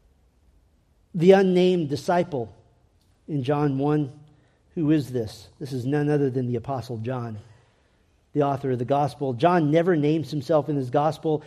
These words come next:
but this is an eyewitness account, and only John would have known that this happened at four o'clock in the afternoon. How about the man who traveled the world,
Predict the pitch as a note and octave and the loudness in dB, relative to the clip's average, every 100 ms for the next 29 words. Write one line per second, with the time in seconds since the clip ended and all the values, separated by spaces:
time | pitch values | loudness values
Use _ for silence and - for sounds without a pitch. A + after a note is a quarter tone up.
0 | - - C#3+ C3 D3+ D#3 C#3 D3 D3+ E3 | -16 -8 -6 -2 -2 -2 -2 -2 -2 0
1 | D3 E3+ E3 E3 D3+ D#3+ C#3 C3 C#3+ - | 0 -4 -6 -8 -8 -6 -6 -8 -12 -2
2 | F3 G#3 G#3 G#3 C3+ F#3 E3 D3+ C#3 D3 | 0 2 0 -2 0 2 2 0 0 0
3 | C#3 D#3 D3 C#3 C3+ D3+ E3 C3+ C3+ C3 | 0 2 2 0 -4 -6 -4 -4 -4 -6
4 | - C#3+ C3 C#3+ B2+ B2+ A#2+ A#2 A2 A#2 | -6 -6 -4 -6 -8 -8 -10 -12 -14 -12
5 | A2 G#2 - _ _ _ _ _ _ _ | -12 -14 -20 _ _ _ _ _ _ _
6 | _ _ _ _ _ _ _ _ _ _ | _ _ _ _ _ _ _ _ _ _
7 | _ _ _ _ _ _ _ _ _ _ | _ _ _ _ _ _ _ _ _ _
8 | E3+ F3+ G3 F#3+ E3+ F#3+ F#3+ E3+ C3 F3 | 0 4 4 4 0 2 2 0 -2 -4
9 | D#3 G3+ G3+ F3+ D#3+ D3 E3 G3 F3+ C3+ | -2 4 4 4 2 2 4 4 4 2
10 | G#2+ | -6